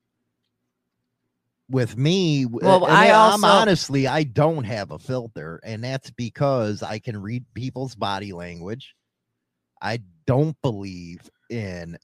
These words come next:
Speaker 1: letting them talk shit. That's something I'll never believe in, is when people are lying to me. And we're gonna be talking about that on Members Only coming up.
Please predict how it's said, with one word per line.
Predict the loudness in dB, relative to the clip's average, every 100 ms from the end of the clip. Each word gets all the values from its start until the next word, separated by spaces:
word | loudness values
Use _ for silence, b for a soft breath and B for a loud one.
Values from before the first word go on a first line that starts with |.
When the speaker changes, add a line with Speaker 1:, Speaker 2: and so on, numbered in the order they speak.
| -16
Speaker 1:
letting | -10 -8 -8 -8
them | -12
talk | -6 -4 -4 -8
shit. | -12 -8 -4 -4 -6 -12 -20 _ _ _ _ _ _ _ _ _ _ _ _ -6
That's | -6 0
something | -2 0 -2
I'll | -2 -4
never | -4 -6 -8
believe | -10 -8 -6 -6
in, | -8 -8
is | -12 -10
when | -10 -10
people | -8 -8 -8 -8
are | -8
lying | -6 -4 -4 -6
to | -10
me. | -12 -6
And | -2
we're | 0
gonna | 0
be | -2 0
talking | 2 2 2
about | 2 2 2
that | 2
on | 2 0
Members | 0 0 -2 0
Only | -2 -4 -6
coming | -6 -6 -8
up. | -10 -12